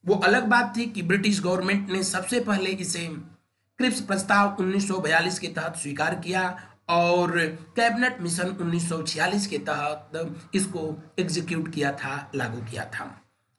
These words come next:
चौंतीसवें का ऑप्शन B सही है। पैंतीसवां सवाल, किस देश का संविधान अर्धलिखित है?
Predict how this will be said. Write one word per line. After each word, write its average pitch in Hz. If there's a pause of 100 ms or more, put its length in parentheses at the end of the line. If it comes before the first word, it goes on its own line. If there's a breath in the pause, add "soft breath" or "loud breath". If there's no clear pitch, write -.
(140)
चौंतीसवें 214
का 202
ऑप्शन 160 (580)
B 185
सही 101
है। 101 (1700)
पैंतीसवां 202
सवाल, 226 (380 loud breath)
किस 269
देश 220
का 208
संविधान 196
अर्धलिखित 156
है? 101